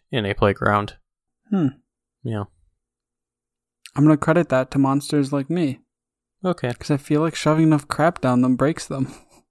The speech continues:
Speaker 2: <laughs>
Speaker 1: All they are is just a tube.
Speaker 2: Yeah, but if you block the tube
Speaker 1: I guess. I mean, yeah, you actually are probably right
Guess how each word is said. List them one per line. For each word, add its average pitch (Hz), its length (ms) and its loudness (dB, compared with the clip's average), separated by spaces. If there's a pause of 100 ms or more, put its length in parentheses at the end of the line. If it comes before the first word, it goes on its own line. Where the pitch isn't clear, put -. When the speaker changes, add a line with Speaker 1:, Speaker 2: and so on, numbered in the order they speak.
(160)
Speaker 2:
<laughs> - 560 -20
Speaker 1:
All 143 220 -8
they 160 160 -2
are 139 300 -4
is 117 260 0
just - 220 -6
a 135 60 -2
tube. 165 440 0 (1080)
Speaker 2:
Yeah, 180 120 0
but 202 120 2
if - 120 -2
you 214 60 4
block 160 400 2
the 202 100 4
tube 196 600 6 (480)
Speaker 1:
I 139 120 -14 (100)
guess. 113 640 -4 (920)
I 131 200 0
mean, 117 240 -4
yeah, 104 260 0
you 101 200 0
actually - 280 -2
are - 80 0
probably - 400 -4
right 110 260 0